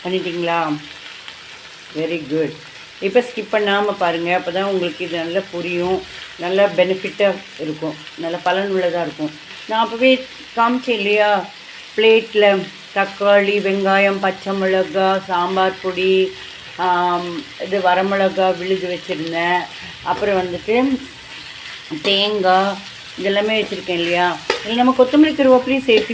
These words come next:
போட்டுக்கலாம். கடைசிலையும் போட்டுனாலும் போட்டுக்கலாம். இதில் சேர்த்து போட்டாலும் போட்டுக்கலாம். சரிங்களா? எக்ஸ்ட்ரா ஃப்ளேவராக நல்லாயிருக்கும். இதை நல்லா வணக்கிட்டு, வணங்கின பிறகு, இது ஆறின பிறகு இதை அரைச்சி, இந்த அரைச்சி வந்ததுக்கு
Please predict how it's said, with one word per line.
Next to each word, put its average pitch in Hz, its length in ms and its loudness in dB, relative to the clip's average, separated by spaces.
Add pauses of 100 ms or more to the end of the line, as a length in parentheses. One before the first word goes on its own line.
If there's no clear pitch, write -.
போட்டுக்கலாம். 208 480 -2
கடைசிலையும் 208 420 -2
போட்டுனாலும் 196 460 -2
போட்டுக்கலாம். 208 400 -2
இதில் 196 240 -4
சேர்த்து 185 320 2
போட்டாலும் 175 380 0
போட்டுக்கலாம். 156 420 -6 (640)
சரிங்களா? 170 420 0 (240)
எக்ஸ்ட்ரா 175 400 -4
ஃப்ளேவராக 165 560 -2
நல்லாயிருக்கும். 156 580 -4 (380)
இதை 202 180 -6
நல்லா 214 340 2 (120)
வணக்கிட்டு, 190 640 0 (720)
வணங்கின 220 480 2
பிறகு, 202 240 0
இது 208 80 2
ஆறின 208 500 4
பிறகு 175 240 0
இதை 196 80 2 (100)
அரைச்சி, 190 520 -2 (920)
இந்த 196 220 2 (600)
அரைச்சி 220 460 0
வந்ததுக்கு 180 480 -2